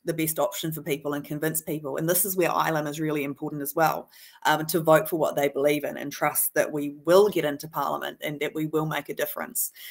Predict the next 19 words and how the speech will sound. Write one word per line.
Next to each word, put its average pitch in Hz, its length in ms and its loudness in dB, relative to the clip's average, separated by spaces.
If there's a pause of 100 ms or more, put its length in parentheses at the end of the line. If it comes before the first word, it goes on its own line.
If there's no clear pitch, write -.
(280)
I 180 120 8
guess, 196 500 8
um, 151 460 4 (200)
you 202 100 2
know, 196 60 8
it 220 200 8
is, 220 240 6
it 190 100 8
is 190 140 6
a - 20 4
hard, 175 720 4 (480)
uh, 147 380 0 (420)
ask. 151 580 4 (720)
People 226 380 4
either 170 260 6
believe 156 640 0
that 156 300 0 (760)
Labor 160 540 0
and 147 240 -6